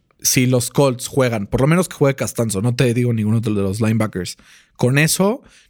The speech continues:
yo que pueda aguantar la presión Philip Rivers para hacer lo suyo y manejar el partido. Ahora, si vemos los partidos que los Browns han estado corriendo arriba de doscientas cincuenta yardas, es contra rivales como Washington,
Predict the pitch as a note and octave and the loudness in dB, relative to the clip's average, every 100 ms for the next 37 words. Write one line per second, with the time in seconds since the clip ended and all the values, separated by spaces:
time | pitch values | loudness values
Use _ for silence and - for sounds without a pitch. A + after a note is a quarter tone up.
0 | - D3 D3+ B2 C3+ C3+ A#2+ A2+ A#2 B2+ | 2 2 2 -2 0 0 0 -2 0 0
1 | B2+ B2 G#2+ C3 B2 C3 B2 B2+ B2+ C3 | 0 0 -2 0 0 0 0 2 2 0
2 | B2+ G#2+ G2 G2 _ _ A2 - C#3 C#3+ | -2 -4 -4 -6 _ _ -2 2 2 2
3 | B2 D3 D#3 D#3 D#3+ C3+ B2+ A#2 A2 B2+ | 2 2 2 0 0 -2 0 0 0 0
4 | B2+ A#2+ G2 G#2+ E2+ - - B2+ A#2 D3+ | 0 -2 -4 -2 -4 -6 -2 0 2 2
5 | E3 - - - C#3+ C3 B2+ A#2+ C#3+ C#3+ | 0 -4 -18 -4 0 0 0 0 2 2
6 | C#3 B2+ B2 A#2+ B2+ C3 C3+ C3+ B2+ B2 | 0 0 0 2 2 2 0 0 0 2
7 | C3 B2+ B2+ A#2+ A#2+ B2+ B2 A#2 - - | 2 2 0 0 2 2 0 -2 -8 -4
8 | B2 C3+ C3+ A#2+ G#2+ A#2+ C#3 B2+ G#2 B2 | 0 4 2 2 0 0 0 0 -2 0
9 | B2+ B2+ C#3+ D3 B2+ C3 - - _ _ | 0 2 2 0 0 -4 -6 -16 _ _
10 | _ C3 B2+ D3+ C#3+ B2 A#2+ B2+ C3+ C3+ | _ -2 2 0 2 0 2 2 2 0
11 | C#3 - - - B2+ B2 A#2 D3 D#3 D#3 | -4 -10 -20 -4 2 2 4 2 2 0
12 | C#3+ D3 D#3+ E3+ | 2 2 0 -4